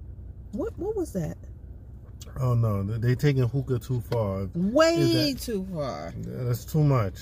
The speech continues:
Speaker 2: Y'all don't need to be, nah.
Speaker 1: You don't need to start 'em out young.
Speaker 2: Yeah.
Speaker 1: Sorry.
Speaker 2: Nah, nah. That's not cool. That's not cool at all. I don't know who thought of that toy. "Oh, maybe get my kids a hook-, a
Speaker 1: Can you
Speaker 2: hookah."
Speaker 1: imagine that stupidness?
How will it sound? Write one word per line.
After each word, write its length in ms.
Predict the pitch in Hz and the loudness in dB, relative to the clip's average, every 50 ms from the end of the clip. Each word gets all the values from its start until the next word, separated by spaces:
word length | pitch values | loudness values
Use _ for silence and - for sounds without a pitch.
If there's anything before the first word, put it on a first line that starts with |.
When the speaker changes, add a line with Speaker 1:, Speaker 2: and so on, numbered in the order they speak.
| - - - - - - - - - - - - | -14 -16 -18 -18 -18 -18 -16 -16 -16 -12 -6 -2
Speaker 2:
Y'all 160 | 110 113 117 | 0 2 2
don't 240 | 120 123 123 123 123 | 2 2 2 2 2
need 160 | 127 123 117 | 0 0 0
to 80 | 120 113 | 0 0
be, 300 | 117 117 117 113 110 - - - - - - - - - - - - - - | 0 0 0 0 -2 -4 -8 -14 -16 -14 -14 -14 -12 -12 -14 -14 -14 -10 -4
nah. 300 | 120 117 110 101 95 90 85 76 - - - | -2 0 0 0 0 -2 -4 -6 -10 -8 -4
Speaker 1:
You 120 | 208 226 | 0 2
don't 120 | 247 254 262 | 4 4 4
need 120 | 262 226 | 2 2
to 60 | 220 | 0
start 260 | 214 - 233 214 196 190 | -2 0 0 2 4 4
'em 100 | 185 170 | 6 4
out 180 | 160 127 104 | 4 2 2
young. 320 | 135 143 139 127 120 131 - | 0 0 0 0 0 -2 -2
Speaker 2:
Yeah. 240 | - 131 120 110 98 | -2 0 2 2 4
Speaker 1:
Sorry. 380 | 190 190 175 165 156 156 151 - 123 | 4 2 2 2 2 0 -2 -2 0
Speaker 2:
Nah, 180 | 113 107 104 | 0 0 0
nah. 280 | 101 101 101 95 92 90 87 78 - - | 0 0 -2 -2 -2 -4 -6 -8 -6 -6
That's 220 | 117 104 - - | -6 -6 -4 -2
not 180 | 117 104 98 90 | -2 -2 -2 -4
cool. 340 | - 104 95 87 85 85 - - - - - - | -6 -6 -6 -6 -6 -8 -8 -10 -10 -12 -10 -4
That's 180 | - 113 110 101 | -2 -2 0 2
not 220 | 117 117 110 107 | 2 2 2 0
cool 260 | - - 110 101 98 | -2 -2 -2 -2 0
at 60 | 95 92 | -2 -2
all. 240 | 90 90 90 85 87 - - - - - - - - - - - - - - - - - - - - - - - | -4 -4 -6 -6 -8 -10 -12 -14 -14 -14 -14 -14 -14 -14 -14 -14 -14 -14 -14 -16 -14 -14 -12 -14 -12 -10 -4 2
I 40 | |
don't 160 | 120 117 120 123 | 4 6 6 8
know 160 | 123 123 123 | 8 6 6
who 180 | 131 147 156 156 | 6 6 6 4
thought 280 | - - 160 156 151 | 4 4 6 8 8
of 100 | 151 147 | 8 8
that 260 | 143 139 135 131 120 - | 8 8 6 6 2 0
toy. 600 | - 151 143 135 127 120 117 113 113 113 110 104 - - - - - | 2 4 6 6 6 6 6 4 4 2 0 -2 -4 -10 -14 -8 -4
"Oh, 80 | 131 120 | -2 2
maybe 220 | 123 135 156 185 | 4 4 4 6
get 160 | 175 185 185 | 6 6 6
my 220 | 175 175 175 180 185 | 8 8 8 6 4
kids 320 | - - 185 190 170 160 | 4 4 4 4 4 4
a 40 | 175 | 4
hook-, 320 | 165 156 180 190 175 - - - - - | 4 4 4 4 2 0 -6 -16 -14 -2
a 20 | |
Speaker 1:
Can 200 | - - 170 180 | 2 4 6 6
you 120 | 185 185 180 | 6 6 6
Speaker 2:
hookah." 120 | - 160 | 4 4
Speaker 1:
imagine 360 | 151 156 160 160 165 170 165 | 2 0 -2 -4 -4 -4 -4
that 120 | 165 160 165 | -4 -6 -6
stupidness? 680 | - - 185 - - 170 165 165 175 - - - - | -10 -12 -12 -12 -8 -8 -6 -6 -8 -8 -12 -14 -16